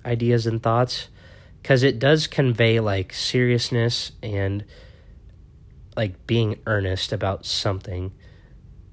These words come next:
And I think, I think that's pretty important in certain situations. So, I mean,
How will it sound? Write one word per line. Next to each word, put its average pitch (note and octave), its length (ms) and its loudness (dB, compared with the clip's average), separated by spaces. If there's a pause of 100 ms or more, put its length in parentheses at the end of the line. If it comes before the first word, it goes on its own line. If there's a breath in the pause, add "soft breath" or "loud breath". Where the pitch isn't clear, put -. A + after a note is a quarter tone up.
(140)
And G#2+ 380 0
I B2 80 0
think, D#3+ 460 -2
I B2+ 80 0
think F3 220 0
that's E3 180 2
pretty B2+ 420 2
important G2+ 640 0
in G#2 120 -4
certain G2 300 -6
situations. F#2+ 720 -6
So, A#2+ 100 -2
I A2+ 60 2
mean, A#2 260 0